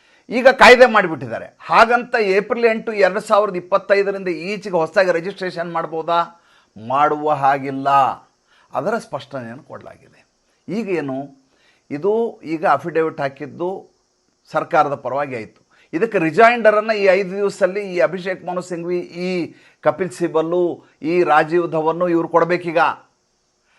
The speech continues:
ಅವ್ರಿಗೆ ಕಾಲಾವಕಾಶ ಕೊಡಲಾಗತ್ತೆ ಐದು ದಿವಸ. ಅದಾದ ಮೇಲೆ ಮೇ ಐದನೇ ತಾರೀಕು ಮಧ್ಯಾಹ್ನ ಇದರ ಕುರಿತಾದಂಥ ವಿಚಾರಣೆ ಶುರುವಾಗತ್ತೆ. ಎಂಥ ಸಂದಿಗ್ಧತೆಯಲ್ಲಿದೆ ಸುಪ್ರೀಂ ಕೋರ್ಟು ಅಂದರೆ,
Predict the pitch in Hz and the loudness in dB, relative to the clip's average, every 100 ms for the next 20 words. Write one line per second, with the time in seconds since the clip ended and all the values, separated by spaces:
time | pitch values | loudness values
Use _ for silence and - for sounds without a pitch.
0 | _ 143 202 226 185 180 196 196 196 180 | _ 4 4 4 4 6 8 6 4 0
1 | 180 180 175 170 170 165 151 151 165 151 | 0 -2 0 2 -2 -2 -4 -4 -6 -2
2 | 160 123 - _ _ _ _ - 113 113 | -2 -2 -8 _ _ _ _ -8 -6 0
3 | 117 139 202 247 240 208 139 101 101 - | 4 10 10 10 8 6 0 -6 -12 -14
4 | 147 233 220 160 139 135 113 143 - 110 | -6 -2 -2 -2 -10 -10 -10 -10 -14 -14
5 | 104 95 76 107 107 113 123 120 113 98 | -14 -14 -16 -18 -18 -16 -16 -12 -12 -12
6 | 92 - 165 147 92 _ _ _ _ - | -16 -14 -12 -10 -12 _ _ _ _ -14
7 | 165 196 127 87 69 - 202 185 110 98 | -4 -2 -2 -6 -16 -14 -12 -8 -10 -10
8 | - _ 90 90 _ _ _ _ _ _ | -20 _ -20 -20 _ _ _ _ _ _
9 | - 143 180 202 214 214 156 170 190 156 | -12 -12 -10 -2 -2 -2 -4 -4 -6 -4
10 | 156 165 143 135 123 131 127 117 139 135 | -4 -4 -6 -6 -8 -10 -12 -14 -12 -10
11 | 127 117 117 107 98 92 104 117 | -8 -8 -10 -12 -12 -14 -14 -18